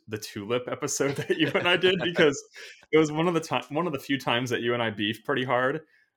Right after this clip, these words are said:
Speaker 1: Um, I don't, I did, I also like episodes where we have a little bit of beef. So I liked
Speaker 2: Yeah, it's fun.
Speaker 1: apostasy. I liked, um,
Speaker 2: Baptism.
Speaker 1: like, baptism. Yeah,
Speaker 2: Yeah.
Speaker 1: yeah, baptism.
Speaker 2: That one was
Speaker 1: Um,
Speaker 2: a
Speaker 1: we've,
Speaker 2: lot of fun,
Speaker 1: we've
Speaker 2: too.
Speaker 1: done a couple of, like, you know, convince me to be a,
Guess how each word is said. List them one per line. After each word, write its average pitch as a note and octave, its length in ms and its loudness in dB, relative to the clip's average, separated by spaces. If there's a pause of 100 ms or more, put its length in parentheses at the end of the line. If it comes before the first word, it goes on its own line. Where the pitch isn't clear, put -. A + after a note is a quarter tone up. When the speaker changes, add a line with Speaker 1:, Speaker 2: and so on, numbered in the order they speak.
Speaker 1:
Um, G2+ 320 -2
I E3 80 2
don't, G3+ 100 -2
I D3 120 4
did, F#3+ 180 2
I C#3+ 80 8
also F#3 320 4
like A#2+ 340 0
episodes A2 480 -6
where G2+ 100 -6
we G2 80 -4
have A2+ 220 -4
a - 20 -10
little F#2+ 160 -6
bit F#2 100 -12
of F2+ 80 -14
beef. E2 220 -14
So - 200 -6
I G2+ 80 -2
liked G2+ 300 -2
Speaker 2:
Yeah, A1+ 80 -10 (400)
it's G#2 140 -8
fun. G#2+ 320 -2
Speaker 1:
apostasy. F#2 400 -8 (360)
I G#2+ 60 -2
liked, G#2 540 -2 (920)
um, F2 540 -10 (920)
Speaker 2:
Baptism. D#2 460 -10
Speaker 1:
like, A2 160 -8
baptism. G2 600 -4
Yeah, G2 180 -2
Speaker 2:
Yeah. - 20 -4
Speaker 1:
yeah, F2 180 -6
baptism. G2 520 -8
Speaker 2:
That G2 160 2
one G2 160 -6
was F2+ 60 -6
Speaker 1:
Um, F#2+ 60 -10
Speaker 2:
a - 40 -6
Speaker 1:
we've, - 60 -8
Speaker 2:
lot C2+ 140 -10
of C2 80 -18
fun, B1+ 280 -20
Speaker 1:
we've G#2+ 140 -10
Speaker 2:
too. - 0 -
Speaker 1:
done A2 140 -4
a G#2 60 -4
couple G#2+ 320 -6
of, F#2+ 180 -8
like, F#2+ 300 -8
you A#2+ 60 -8
know, F#2+ 80 -6
convince G#2+ 440 -8
me G#2 80 -8
to F#2+ 80 -8
be G2 140 -6
a, F#2 260 -6